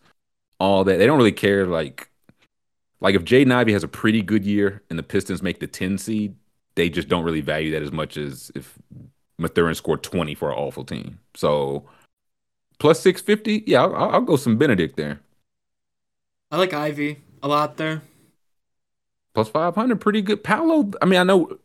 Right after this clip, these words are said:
Speaker 1: the first overall pick usually wins it, like, more often than not, but to be that kind of gap in between the odds feels a little different. I could see some Keegan Murray love if he just starts out of the bat, too, but I'll, I'll, I'll go Mathurin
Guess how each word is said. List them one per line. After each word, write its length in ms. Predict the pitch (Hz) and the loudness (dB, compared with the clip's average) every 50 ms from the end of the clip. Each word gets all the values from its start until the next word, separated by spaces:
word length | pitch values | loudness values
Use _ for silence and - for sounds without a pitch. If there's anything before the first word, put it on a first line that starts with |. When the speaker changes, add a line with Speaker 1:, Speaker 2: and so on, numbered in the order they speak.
| _ - | _ 0
Speaker 1:
the 100 | 127 110 | 0 2
first 300 | - - 151 160 151 147 | 4 4 4 4 6 4
overall 220 | 139 135 139 127 | 4 6 6 4
pick 220 | - - 135 - 82 | 4 2 -2 -2 -2
usually 580 | 85 92 117 135 135 135 147 151 151 151 147 - _ _ _ _ _ _ _ _ _ _ _ _ _ _ _ _ _ _ - _ _ _ | -2 -2 -2 -2 -2 -4 -4 -4 -4 -6 -10 -14 _ _ _ _ _ _ _ _ _ _ _ _ _ _ _ _ _ _ -20 _ _ _
wins 320 | 101 107 131 139 143 131 | 0 2 4 4 4 2
it, 160 | 139 131 - 104 | 0 -2 -2 0
like, 220 | 101 92 95 92 | 2 4 4 4
more 160 | 98 107 110 110 | 6 6 6 6
often 260 | 113 110 - 113 101 | 6 6 4 4 4
than 160 | 101 95 92 | 4 4 4
not, 340 | 95 98 107 117 - - 87 | 4 2 2 0 -2 -2 0
but 280 | 90 87 82 - _ | 0 0 0 -2 _
to 80 | - 90 | -8 0
be 160 | 85 117 127 | 4 4 4
that 260 | 104 92 110 117 - | 6 4 2 2 0
kind 220 | - - 113 113 101 | -2 -2 0 0 0
of 180 | 82 78 71 | -2 -4 -6
gap 420 | - 85 87 92 78 - - _ - _ _ _ _ _ _ _ _ _ _ _ _ | -4 -4 -2 -2 -4 -8 -14 _ -20 _ _ _ _ _ _ _ _ _ _ _ _
in 80 | 82 82 | -8 -8
between 320 | 82 73 - - 82 76 | -8 -8 -8 -8 -8 -8
the 60 | 73 | -8
odds 420 | 67 58 69 69 67 64 64 62 - | -8 -10 -10 -10 -12 -12 -14 -16 -18
feels 560 | - - 69 67 65 62 58 - - - _ _ _ _ _ _ _ _ _ _ _ _ _ - | -14 -12 -12 -12 -12 -12 -14 -18 -20 -20 _ _ _ _ _ _ _ _ _ _ _ _ _ -10
a 40 | - | -10
little 140 | 139 67 | -10 -10
different. 220 | - - - 87 139 | -10 -8 -4 -4 -4
I 40 | 208 | -4
could 140 | - - | -4 -4
see 100 | - 254 | -4 -4
some 140 | 214 - 135 | -2 -2 -4
Keegan 320 | 113 - 143 135 120 98 92 | -2 0 0 0 0 0 0
Murray 260 | 95 98 104 95 90 | 0 2 2 0 0
love 380 | 82 82 80 73 71 71 - _ _ _ _ _ _ _ _ _ _ _ _ _ _ | 0 -2 -2 -2 -4 -6 -8 _ _ _ _ _ _ _ _ _ _ _ _ _ _
if 80 | _ - | _ -4
he 80 | 101 90 | -4 -2
just 160 | 85 82 - | -2 -4 -6
starts 320 | - - 87 82 80 - | -2 0 0 0 0 0
out 140 | 87 80 78 | -2 -2 -2
of 60 | 73 | -4
the 40 | 71 | -8
bat, 380 | 69 65 78 76 65 - - _ _ _ _ _ _ _ _ _ _ _ _ _ | -6 -6 -6 -6 -6 -8 -12 _ _ _ _ _ _ _ _ _ _ _ _ _
too, 200 | - - 87 78 | -8 -6 -4 -4
but 120 | 71 - 92 | -2 -2 0
I'll, 160 | 107 156 185 | 2 2 2
I'll, 220 | 151 190 - 120 | 2 0 0 2
I'll 100 | 175 196 | 0 0
go 120 | 208 196 156 | 2 2 0
Mathurin 640 | 104 82 73 - - 76 71 65 60 53 67 85 | 0 0 -2 -6 -8 -8 -6 -6 -8 -10 -12 -16